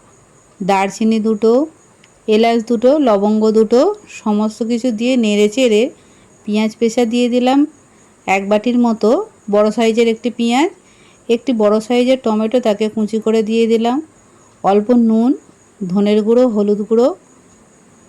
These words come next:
লাল লঙ্কার গুঁড়ো, দুটি কাঁচা লঙ্কা দিয়ে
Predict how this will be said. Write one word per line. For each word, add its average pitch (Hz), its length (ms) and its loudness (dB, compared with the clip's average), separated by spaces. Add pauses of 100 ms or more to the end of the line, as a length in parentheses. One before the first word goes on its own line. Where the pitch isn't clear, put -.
(1400)
লাল 196 340 2
লঙ্কার 226 380 2
গুঁড়ো, 233 280 2 (1000)
দুটি 208 220 -2
কাঁচা 208 320 -2
লঙ্কা 214 400 0 (920)
দিয়ে 208 320 0